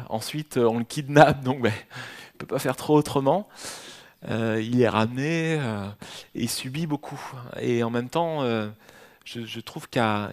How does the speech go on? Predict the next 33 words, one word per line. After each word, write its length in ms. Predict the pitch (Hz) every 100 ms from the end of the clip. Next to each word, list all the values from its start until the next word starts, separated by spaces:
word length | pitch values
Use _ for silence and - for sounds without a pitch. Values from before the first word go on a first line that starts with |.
| -
qu'il 60 | 110
y 20 |
a 60 |
quelque 280 | 110 120 -
chose, 300 | 120 147 135
euh, 200 | 131 107 104 107 107 - - _ _ _ _
qu'il 100 | -
y 40 | 117
a 0 |
quelque 260 | 123 117
chose 220 | 120 135 127
de, 460 | 117 110 104 78 113
de, 320 | 110 107 104 -
de, 140 | 107
de 160 | 107 117
fort 380 | - 175 156 147
aussi 280 | 131 - 139
quand 140 | 123
même 160 | 120 120
dans 140 | 113
cette, 260 | - 104 -
dans 140 | 110
la 140 | 107
manière 360 | 110 120 131 139
d'arriver 460 | 131 117 117 117 127
à, 260 | 110 101 - _ _ _
à 80 | -
avoir 260 | 107 117 -
tenu, 480 | 127 123 139 - - _ - _ _ _ _ _ _ _ _ -
hein, 140 | 92 127 127
humainement 560 | 127 117 113 117 117 107
aussi. 280 | 107 - 117
Dans, 300 | 101 92